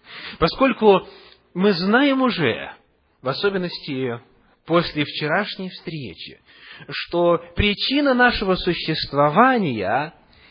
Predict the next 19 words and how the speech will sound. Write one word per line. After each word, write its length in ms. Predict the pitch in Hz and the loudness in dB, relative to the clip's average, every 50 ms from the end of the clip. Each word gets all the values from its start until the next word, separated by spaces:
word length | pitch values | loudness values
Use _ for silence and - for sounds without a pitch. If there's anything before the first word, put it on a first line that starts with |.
| - - _ _ | -20 -20 _ _
и 180 | 170 190 190 | -4 -4 -4
причина 440 | 170 - - 190 180 - 269 269 262 | -4 -4 -8 -8 -6 -2 -2 -2 0
нашего 360 | 247 247 233 - - 208 196 | 0 -2 -2 -2 -2 -4 -4
появления 760 | 185 - 190 175 165 160 160 165 196 240 269 269 240 208 185 165 | -2 -2 -4 -2 -2 -2 -2 -2 -2 0 0 0 0 0 0 -2
коренится 720 | - 185 185 180 180 208 226 226 220 - - 196 185 175 | -2 -2 -2 -2 -2 -2 -4 -4 -6 -6 -4 -2 -2 -2
в 200 | 160 139 - - | -2 -6 -14 -6
том, 200 | - 185 180 165 | -4 -4 -4 -4
что 180 | - - 160 143 | -4 -6 -6 -6
Бог 380 | 123 131 170 190 175 - - | 0 4 4 4 4 2 -4
есть 500 | 120 110 127 160 165 160 - - - - _ | -12 -6 -4 -2 -2 -2 -4 -8 -12 -16 _
любовь, 600 | 110 110 107 110 98 90 98 170 226 233 131 - - - _ _ _ _ _ _ _ _ _ _ - _ _ _ _ _ _ _ _ _ _ _ _ _ _ _ _ | -12 -10 -10 -10 -10 -10 -6 -4 -4 -4 -4 -8 -14 -20 _ _ _ _ _ _ _ _ _ _ -20 _ _ _ _ _ _ _ _ _ _ _ _ _ _ _ _
то 580 | - 139 135 131 127 120 120 117 113 110 - - _ _ _ _ _ _ _ _ _ _ - | -6 -4 -2 0 2 2 2 2 0 -4 -8 -20 _ _ _ _ _ _ _ _ _ _ -10
этот 240 | 143 - 143 - - - | -6 -4 -6 -6 -6 -4
акт 340 | - 151 202 247 240 - - - - | 0 0 0 0 -2 -8 -20 -20 -16
творения, 1000 | - 208 220 226 220 196 160 117 95 76 73 78 76 80 90 104 127 160 160 - _ _ _ _ _ _ _ | -10 -6 -6 -4 -4 -4 -6 -6 -6 -8 -8 -10 -10 -6 -6 -6 -6 -6 -10 -14 _ _ _ _ _ _ _
который 280 | _ 143 - 147 135 135 | _ -6 -4 -2 -2 -2
был 200 | 123 131 135 131 - | -2 -2 -4 -2 0
актом 460 | 123 151 208 - - - 226 220 214 | -2 -2 -2 -2 -6 -10 -8 -8 -6
любви, 760 | 196 202 202 185 170 139 104 92 87 147 80 180 110 131 143 | -6 -8 -8 -8 -10 -12 -10 -10 -10 -8 -6 -6 -8 -8 -10